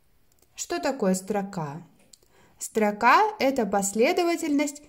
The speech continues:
символов. На-, начнем с темы конкатенация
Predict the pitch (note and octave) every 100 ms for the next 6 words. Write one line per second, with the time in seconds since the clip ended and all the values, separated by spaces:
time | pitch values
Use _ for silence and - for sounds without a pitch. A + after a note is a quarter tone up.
0 | _ - - A3+ E3+ E3 D#3 D#3 - -
1 | - - - - - _ _ _ - -
2 | _ _ _ _ _ _ _ _ _ _
3 | A#3 A#3 A#3 - B3+ B3 C4+ D#4 G#4 B4+
4 | - - D#4 E4+ E4 D#4 D4+ - - _
5 | _ - C#4 C4+ C4 B3+ A3 G3 G3+ -
6 | C4 E4+